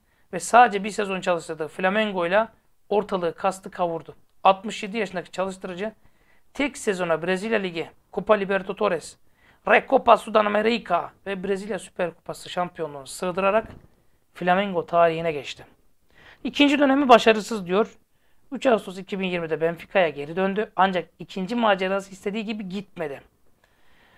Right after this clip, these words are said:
Geçen sezonu Sporting ve Porto, Porto'nun ardından üçüncü sırada bitirdi. Jesus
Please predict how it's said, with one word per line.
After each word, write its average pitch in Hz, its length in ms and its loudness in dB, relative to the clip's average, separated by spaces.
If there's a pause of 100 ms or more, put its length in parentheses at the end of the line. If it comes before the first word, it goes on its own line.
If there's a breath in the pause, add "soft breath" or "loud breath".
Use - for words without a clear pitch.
(340 soft breath)
Geçen 233 300 10
sezonu 214 480 4
Sporting 226 560 0
ve 180 60 0
Porto, 180 580 0
Porto'nun 202 360 2
ardından 170 280 2
üçüncü 214 260 -6
sırada 196 300 -4
bitirdi. 220 380 -2
Jesus 202 380 -4